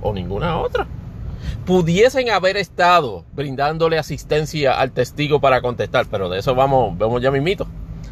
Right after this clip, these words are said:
El detalle es el siguiente. Eh, se identifica a él, este, como parte en ese momento y se identifica a este Nelson Rosario como parte en ese momento.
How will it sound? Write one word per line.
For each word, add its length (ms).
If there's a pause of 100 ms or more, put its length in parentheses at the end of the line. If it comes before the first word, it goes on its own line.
(1300)
El 180
detalle 380
es 60
el 60
siguiente. 500 (1120)
Eh, 200
se 160
identifica 640
a 100
él, 320
este, 360
como 260
parte 400
en 80
ese 140
momento 560
y 60
se 140
identifica 500
a 40
este 260
Nelson 260
Rosario 400
como 220
parte 460
en 100
ese 160
momento. 480